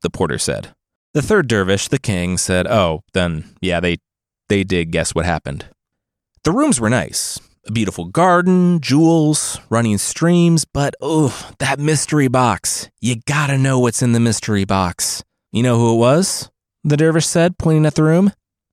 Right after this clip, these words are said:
"It was Satan, not in the box. Satan was tempting him."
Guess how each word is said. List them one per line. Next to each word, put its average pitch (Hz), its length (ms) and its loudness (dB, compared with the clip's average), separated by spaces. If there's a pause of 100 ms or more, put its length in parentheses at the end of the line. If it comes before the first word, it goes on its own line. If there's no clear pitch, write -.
(140)
"It 247 160 -4
was 143 120 0
Satan, 113 560 -2
not 143 220 -2
in 110 140 0
the 95 60 -2
box. 107 460 0 (460)
Satan 120 600 0 (200)
was 113 280 0
tempting 98 500 -4
him." 62 280 -6